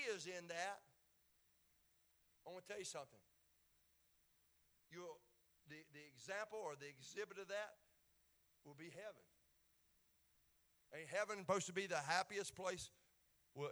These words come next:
ever be? It's the happiest place, well, according to Scriptures.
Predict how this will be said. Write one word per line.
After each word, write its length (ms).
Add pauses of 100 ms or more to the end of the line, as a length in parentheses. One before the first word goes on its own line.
ever 200
be? 180 (2250)
It's 160
the 140
happiest 520
place, 260
well, 120
according 320
to 40
Scriptures. 380